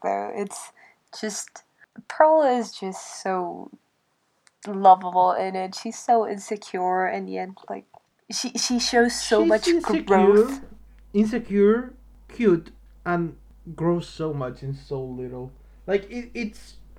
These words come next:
Speaker 2: a really short fic, so we are going to put the spoiler alert at the beginning of the podcast, but it is so good.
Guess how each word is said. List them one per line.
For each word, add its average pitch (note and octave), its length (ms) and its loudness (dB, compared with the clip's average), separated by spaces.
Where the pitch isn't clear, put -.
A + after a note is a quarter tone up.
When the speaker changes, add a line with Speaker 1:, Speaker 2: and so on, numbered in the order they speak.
Speaker 2:
a F#3+ 100 -2
really E3+ 340 2
short F3 340 -8
fic, F#3+ 200 -6
so D#3 280 0
we D3+ 260 -6
are D#3+ 140 -4
going D3 240 -4
to C#3+ 80 -12
put C#3 240 -8
the C3+ 80 -4
spoiler C3+ 460 -6
alert B2+ 420 -8
at C#3+ 80 -10
the C3+ 60 -8
beginning B2+ 460 -12
of B2+ 140 -12
the C3 340 -8
podcast, C#3 380 -10
but C3+ 500 -2
it F3 160 -8
is F3 180 -6
so C3 280 -8
good. A2+ 380 -16